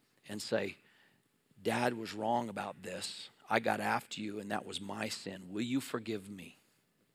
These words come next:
'Cause we're not perfect." But we respected them. But our Father in heaven is the one that's given us life.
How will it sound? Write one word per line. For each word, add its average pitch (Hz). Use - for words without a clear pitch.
'Cause 104
we're 120
not 120
perfect." -
But 101
we 110
respected 110
them. 92
But 110
our 139
Father 143
in 113
heaven 131
is 101
the 110
one 123
that's 107
given 117
us 98
life. 107